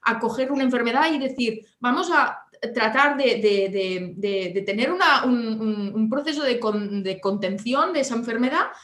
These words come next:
hasta el punto de, de erradicarla". Y ese proceso realmente, que yo me acuerdo que lo estudié el último año de carrera en zoonosis y prevención, es un proceso que cuando te lo explican piensas, "Eso tiene que ser una de protocolo,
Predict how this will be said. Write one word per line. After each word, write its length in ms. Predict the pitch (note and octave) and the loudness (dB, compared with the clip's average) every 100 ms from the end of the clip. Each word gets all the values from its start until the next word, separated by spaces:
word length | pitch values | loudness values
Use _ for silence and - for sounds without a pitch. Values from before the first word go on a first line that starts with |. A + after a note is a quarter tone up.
| _ | _
hasta 200 | A3+ A3 | -8 0
el 140 | G#3+ | 0
punto 300 | G#3+ A3+ A#3+ | 0 -2 -2
de, 400 | E4+ C4+ G#3 G3 G3 | 0 2 2 0 -2
de 120 | G3 | -2
erradicarla". 640 | F#3+ F3+ F3 G#3+ D#4+ A#3 G#3+ | -2 -4 -2 -2 0 -2 -2
Y 140 | A3+ | -2
ese 160 | C4 D4 | -2 -2
proceso 720 | C#4+ A#3+ - G4+ G4+ D4+ F#4+ | -2 -2 0 -2 -2 -2 -2
realmente, 720 | A#3+ G#3+ C4 C4 D4+ C4+ D#4 - - | -2 -2 0 0 -2 -2 -4 -8 -10
que 80 | A#3+ | 0
yo 60 | A#3+ | 2
me 60 | |
acuerdo 360 | C4 C#4 C#4 A3 | 4 4 2 0
que 140 | G#3+ F#3 | -2 -4
lo 100 | F#3 | -4
estudié 560 | - F#3+ G3 A#3 A#3 - _ | -8 -4 0 0 -4 -14 _
el 140 | G#3 | 2
último 340 | G3+ G#3+ A3+ A#3 | 2 2 0 0
año 160 | A#3 | 0
de 100 | A3+ | 0
carrera 460 | A3 G#3 E4+ E4+ F4+ | -2 0 0 0 -2
en 140 | A3+ | -4
zoonosis 600 | - F#3 F3+ A#3+ C#4+ B3+ G3+ | -6 -4 -2 -2 -2 -4 -6
y 80 | |
prevención, 560 | F3 F#3+ G3+ G3+ C#4+ F4 F4 - - _ _ - | -6 -4 -4 -4 -2 -2 -4 -12 -20 _ _ -2
es 160 | B3 | 0
un 180 | F#4 G#4+ | 2 0
proceso 600 | G#4+ C#4+ B3 B3+ D#4 - A4 | 0 0 2 0 0 -2 -4
que 100 | G#4+ | -4
cuando 260 | A3 G#3+ G#3 | -2 -2 -2
te 100 | G3+ | -2
lo 40 | G3 | -4
explican 440 | - C#4+ G4 G4+ | -4 -4 -2 -2
piensas, 480 | A#3+ G3 F#3 E3+ - | -2 -2 -4 -10 -8
"Eso 220 | G#3+ G#3+ | -6 -4
tiene 240 | - E4 D4+ | -2 -2 -2
que 80 | |
ser 180 | C4 G3+ | -2 -2
una 180 | A#3 D#4+ | 0 0
de 120 | F4+ | 0
protocolo, 720 | A#3 A#3 G#3+ G3 G3 B3 G#3 | 0 0 2 0 4 4 4